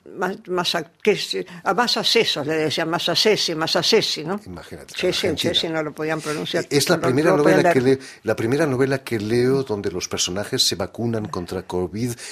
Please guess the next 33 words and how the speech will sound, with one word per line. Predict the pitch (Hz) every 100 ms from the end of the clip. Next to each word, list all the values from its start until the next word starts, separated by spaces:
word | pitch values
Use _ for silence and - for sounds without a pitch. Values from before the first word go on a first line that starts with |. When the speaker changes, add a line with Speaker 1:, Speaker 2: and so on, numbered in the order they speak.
| -
Speaker 2:
además | 82 107 -
de, | 90 82
de, | 76 78
de | - 85 95
manera | 98 139
clandestina | - 104 98 101 - 107 67 -
casi. | - - - - - - - - -
Speaker 1:
Bueno, | 214 185
en | 196
este, | 214 226 180
hay, | - 233
hubo | 277 294
un | 233
caso, | 233 202 - 156 - -
como | 185 180
es | 220 285
un, | 214
el | 190
excomisario | 214 226 214 185 - 196 196
que, | 165 156 175 175
eh, | 175 170 185 160 - _ - - - - - _ - _
la, | 247 226
la, | 247
la | 220
historia | 254 - 330 330
de | 277
este | 233 -
excomisario | 240 - 214 180 - 214 220 175
para | 170 170
mí | 226
fue | 214 160
extraordinaria, | - 160 156 165 160 156
porque | 151 180